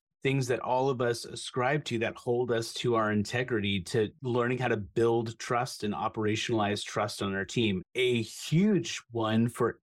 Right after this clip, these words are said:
anyone who is leading other people. And then that skill set of learning to rise, building resiliency, building flexibility, knowing we're all gonna fall and fail. How do we get up? The most resilient leaders know how to recover, know how to get themselves back up. But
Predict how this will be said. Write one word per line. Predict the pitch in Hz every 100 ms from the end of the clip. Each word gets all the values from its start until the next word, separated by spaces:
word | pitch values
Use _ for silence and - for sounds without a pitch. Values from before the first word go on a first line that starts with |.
| -
anyone | 151 165 160 139 139 135
who | 135 123
is | 120 110
leading | 123 120 113
other | 104 98
people. | - 170 95 92 95 -
And | 143
then | 156 147
that | 135 - -
skill | - 147 143
set | 151
of | 123
learning | 113 127 147 151
to | 139
rise, | 117 160 - - - _ - 120 107
building | 135 135 143 156
resiliency, | 139 127 123 160 117 85 90 82
building | 101 123 135 139
flexibility, | - 127 120 - 120 135 131 113
knowing | 110 113 117 127 131
we're | 127 -
all | 117 123
gonna | 123 117
fall | 107 - 107 117 117
and | 110
fail. | - 120 120 117 113
How | - - 120
do | 131
we | 127
get | 117 110 113
up? | 110 -
The | 117
most | 110 113 113 -
resilient | 120 104 104 110 113 113 101
leaders | 120 113 87 110 151 -
know | - 113 117
how | 117 123
to | 110
recover, | 104 104 - 104 117
know | 110 104
how | 104 104
to | 98
get | 101 -
themselves | 101 - 92 92
back | - 90 135
up. | 139 87
But | 123 110